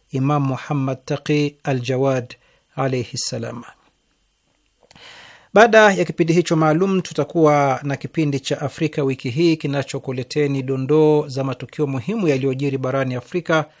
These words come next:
katika kipindi cha juma zima. Baadaye kidogo, mtasikiliza makala ya Leo Katika Historia, kabla ya kukamilisha matangazo yetu usiku huu kwa muhtasari wa habari za dunia.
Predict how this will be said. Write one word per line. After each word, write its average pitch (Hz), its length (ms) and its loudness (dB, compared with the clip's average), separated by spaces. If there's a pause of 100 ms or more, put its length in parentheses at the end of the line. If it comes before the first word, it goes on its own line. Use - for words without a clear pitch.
(340)
katika 143 400 -6
kipindi 127 840 -6
cha - 160 -8
juma 120 260 -6
zima. 123 300 -8 (1080)
Baadaye 156 260 2
kidogo, 196 380 4
mtasikiliza 151 840 0
makala 135 500 -2
ya 131 120 0
Leo 147 600 2
Katika 139 560 -6
Historia, 160 720 0 (520)
kabla 156 340 0
ya 143 100 2
kukamilisha 143 720 -2
matangazo 135 560 -4
yetu 143 240 -2
usiku - 320 -10
huu 139 400 -2 (400)
kwa 135 140 -2
muhtasari 131 920 -4
wa 139 120 -2
habari 123 400 -8
za 117 120 -10
dunia. 113 300 -12